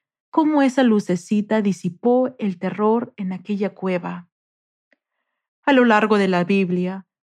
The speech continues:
la presencia de Dios se expresa como luz. En Génesis leemos, "Sea la luz", y fue la luz.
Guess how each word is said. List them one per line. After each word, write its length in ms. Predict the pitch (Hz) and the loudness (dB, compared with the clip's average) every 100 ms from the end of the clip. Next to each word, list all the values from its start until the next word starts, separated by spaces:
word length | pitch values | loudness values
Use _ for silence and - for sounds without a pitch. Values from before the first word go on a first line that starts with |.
| _ - | _ -4
la 140 | 247 | -2
presencia 580 | 240 254 254 320 330 349 | 2 0 2 -2 0 0
de 140 | 254 196 | 0 0
Dios 480 | 202 233 262 277 | 0 0 0 -2
se 140 | - 220 | -4 -4
expresa 640 | 208 - 233 247 247 262 | -4 -6 0 0 0 -8
como 320 | 262 233 202 180 | -2 0 2 0
luz. 640 | 180 196 170 - - _ _ _ _ _ _ _ _ | 0 -2 -4 -12 -20 _ _ _ _ _ _ _ _
En 160 | 196 190 | 0 2
Génesis 560 | 180 196 196 190 196 | 2 2 2 0 -2
leemos, 640 | 175 170 180 175 180 - _ _ _ _ _ _ _ | 2 2 2 0 -2 -6 _ _ _ _ _ _ _
"Sea 480 | - - 254 254 | -10 2 4 4
la 160 | 254 214 | 2 2
luz", 600 | 185 180 170 175 - - _ _ - | 2 0 -2 -8 -14 -20 _ _ -4
y 160 | 220 | -2
fue 560 | 170 - 269 302 226 151 | -2 -4 0 2 2 -2
la 120 | 175 170 | -2 0
luz. 600 | 165 160 170 - - | 0 -2 -8 -14 -20